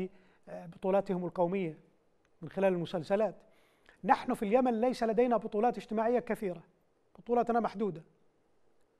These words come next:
بطولاتنا الاجتماعية محدودة، على رأسها ثورة فبراير، ومن قبلها ثورة سبتمبر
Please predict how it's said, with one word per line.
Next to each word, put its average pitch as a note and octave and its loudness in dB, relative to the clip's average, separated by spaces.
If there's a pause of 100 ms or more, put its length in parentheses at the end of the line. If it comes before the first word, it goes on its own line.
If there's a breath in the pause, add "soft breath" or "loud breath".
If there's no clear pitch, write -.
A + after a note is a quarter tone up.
(200)
بطولاتنا G#3 4
الاجتماعية G#3 0
محدودة، G3+ -4 (480)
على B3 8
رأسها B3 4
ثورة A#3 0 (220)
فبراير، G3 4 (480)
ومن F#3 -4
قبلها A3+ 6
ثورة A#3 2
سبتمبر G3+ -2